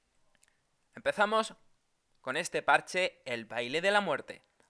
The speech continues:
A D aumentado en cinco, curación base A D aumentado un veinticinco por ciento. La ruta de construcción de este objeto pasa a ser Steel Sigil, el Café Walhammer, pico, ciento veinticinco de oro.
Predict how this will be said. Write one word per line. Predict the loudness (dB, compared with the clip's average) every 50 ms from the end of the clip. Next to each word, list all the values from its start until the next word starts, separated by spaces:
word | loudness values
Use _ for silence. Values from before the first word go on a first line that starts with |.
| _ _
A | 4 4
D | 4 6
aumentado | 2 2 0 -2 0 0 0 0 0
en | -2 -6
cinco, | -8 -8 -10 -10 -10 -10 -12 -12 -12 _ _
curación | -8 0 0 0 0 0 -4 -4 -4 -4 -4 -8 -4 -2
base | -2 -2 -2 -2 -2 0
A | 0 2
D | 2 0 -4 -4 -8 _ _ -12
aumentado | -10 -8 -8 -8 -2 0 0 2 2 0
un | -6 -6 -6
veinticinco | -6 -6 -6 -8 -12 -16 -14 -14 -14 -8 -8 -8
por | -6 -6 -8
ciento. | -8 -8 -10 -8 _ -14 -14 -14 _ _ _ -20 -20 _ _
La | -6 -6
ruta | -6 -6 -8 -2 0 0
de | 0 0
construcción | -4 -6 -10 -6 -6 -6 -6 -6 -6 -6 -6 -2
de | -2 -4
este | -4 -2 -6 -8
objeto | -6 -4 -4 -4 -2 -2 0
pasa | 2 2 2 2 0
a | -2
ser | 0 0 -4 -4 -4 -6
Steel | -10 -10 -10 -6 -6 -4 -4 -4 -8
Sigil, | -8 -10 -10 -8 -6 -6 -6 -6 -6 -10 _ _ _ _ _
el | -12 -10 0
Café | 0 0 0 0 -2 -4 -4 -4 -8 _ -18 -18 -18 -18 _
Walhammer, | 2 4 4 4 2 -2 -2 0 0 0 2 0 0 0 -2 -8 -20 _ _ _ _ _ _ _ _ _ _ _ _ _
pico, | -10 -6 0 0 0 0 0 _ _ _ _ _ _
ciento | -14 -14 -8 -6 -6
veinticinco | -6 -6 -8 -10 -14 -14 -12 -4 -4 2
de | 2 2
oro. | 2 2 -2 -6